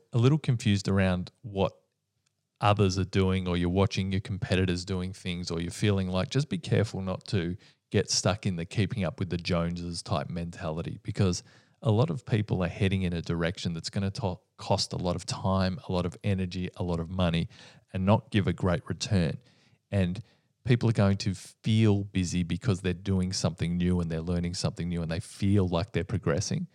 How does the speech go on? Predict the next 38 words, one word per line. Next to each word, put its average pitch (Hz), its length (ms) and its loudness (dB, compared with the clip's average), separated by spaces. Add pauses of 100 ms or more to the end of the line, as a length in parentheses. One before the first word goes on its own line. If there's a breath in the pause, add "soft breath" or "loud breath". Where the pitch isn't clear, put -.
(280 soft breath)
But 107 80 4
when 131 140 6
you 147 100 6
actually 98 300 2
look 95 200 0
at - 300 0
the 92 220 -6
impact 98 580 -2
versus 87 500 -2
what 90 320 0 (160)
all 90 200 0
that 85 160 0
effort - 280 -4
is, 92 340 -4 (440 soft breath)
you 101 100 -2
might 110 240 0
find 90 380 -4
that - 180 -8
you're 95 100 0
better 92 380 2
off 85 140 -2
just - 180 -4
finding 87 380 -2
one 98 180 0
or 95 80 -4
two 90 220 -8
things 90 340 -12
that - 80 -10
you 95 100 -10
can 90 120 -2
optimize 90 560 -2
in 87 80 -6
your 85 140 -4
communication - 680 -6
with 165 140 -4
your 151 60 0
business. 120 540 -2 (500 soft breath)
And 90 280 -4